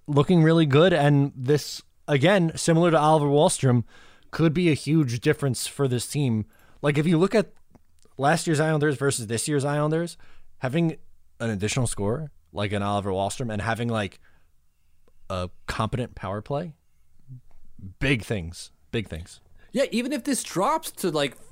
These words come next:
Speaker 2: twenty percent effective over the season, we'll take that. We were thirteen and a half percent effective just two years ago,
Speaker 1: Right.
Speaker 2: seventeen point three last year.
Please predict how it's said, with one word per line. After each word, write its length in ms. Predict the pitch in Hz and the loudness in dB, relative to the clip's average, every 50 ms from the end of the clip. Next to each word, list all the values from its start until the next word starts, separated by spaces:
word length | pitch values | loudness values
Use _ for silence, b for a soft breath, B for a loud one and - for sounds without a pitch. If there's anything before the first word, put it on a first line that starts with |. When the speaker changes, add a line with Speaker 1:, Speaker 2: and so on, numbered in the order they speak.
| - - - - _ - | -20 -20 -20 -20 _ -20
Speaker 2:
twenty 400 | - - 147 143 139 147 156 151 | -16 -10 -6 -6 -4 -4 -6 -6
percent 480 | - 160 147 - - 165 143 143 - | -6 -8 -6 -6 -4 -6 -6 -4 -6
effective 480 | 143 - - 147 139 - - 151 139 - | -8 -6 -4 -6 -4 -4 -4 -6 -4 -4
over 260 | 131 139 131 131 143 | -4 -6 -4 -6 -6
the 120 | 127 131 123 | -6 -6 -4
season, 440 | - 151 139 135 127 120 110 104 - b b b b | -2 -2 -2 -2 -4 -6 -6 -8 -10 b b b b
we'll 160 | - - 440 | -4 -2 -2
take 300 | 440 - 220 359 466 - - | -2 -2 -2 -2 -2 -2 -4
that. 260 | 208 131 107 - - | -6 -6 -6 -8 -10
We 120 | - 190 277 | -6 -4 -2
were 140 | 392 381 240 | -2 -2 -2
thirteen 640 | - - 240 269 302 - - - - 277 320 339 | -4 -2 -2 -2 -2 -4 -6 -6 -4 -2 0 0
and 100 | 320 262 | 0 -2
a 80 | 262 254 | -2 -2
half 300 | 185 214 269 403 415 - | -2 0 -2 -2 -2 -2
percent 440 | - 233 196 - - 202 190 175 - | -4 -4 -4 -2 -2 -2 0 0 -2
effective 420 | 165 - - 175 165 - 180 147 | -4 -2 -2 -4 -4 -4 -6 -6
just 200 | 143 185 185 - | -4 -6 -6 -4
two 120 | - 254 240 | -2 -2 0
years 280 | 226 370 415 - - | 2 2 2 2 0
ago, 380 | 226 180 165 143 110 98 98 - _ | 0 0 0 -2 -4 -4 -10 -18 _
Speaker 1:
Right. 140 | _ - | _ -6
Speaker 2:
seventeen 540 | - - - - 131 120 107 95 330 370 339 | -2 0 2 4 4 4 4 2 0 -2 0
point 240 | - 349 339 285 208 | 0 0 -2 -2 -2
three 200 | - 330 392 403 | -2 0 0 0
last 380 | 285 262 294 480 466 - - 202 | 0 0 0 -2 -2 -4 -6 -6
year. 300 | 170 143 110 - - | -6 -6 -6 -10 -18